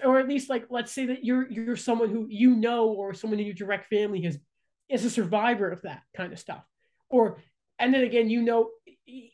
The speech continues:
even if it's never been, like, directly to you, then you pay for this fund, you find out what happened, and, like, you think of, I'm just trying to think of all the things that,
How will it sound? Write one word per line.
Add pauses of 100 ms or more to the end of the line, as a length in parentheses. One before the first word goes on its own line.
even
if
it's
never
been,
like,
directly
to
you,
then
you
pay
for
this
fund,
you
find
out
what
happened,
and,
like, (260)
you
think
of, (240)
I'm
just
trying
to
think
of
all
the
things
that,